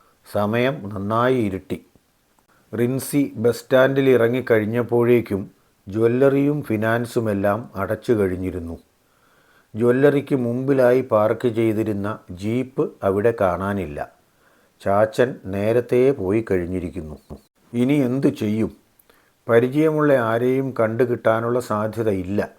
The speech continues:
തണുപ്പും ഇരുട്ടും കൂടി വരുന്നു. അതോടൊപ്പം റിൻസിക്ക് പേടിയും. ബസ് സ്റ്റാൻഡിലുള്ള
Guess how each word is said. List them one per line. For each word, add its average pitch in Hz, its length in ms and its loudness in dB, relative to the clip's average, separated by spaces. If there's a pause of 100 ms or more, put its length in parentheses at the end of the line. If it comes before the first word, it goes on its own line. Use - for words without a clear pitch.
(560)
തണുപ്പും 123 520 -2 (240)
ഇരുട്ടും 120 680 0
കൂടി 120 300 0
വരുന്നു. 90 380 0 (560)
അതോടൊപ്പം 113 560 4 (220)
റിൻസിക്ക് 117 580 -4 (160)
പേടിയും. 104 480 -2 (1160)
ബസ് 110 240 -4
സ്റ്റാൻഡിലുള്ള 123 920 -2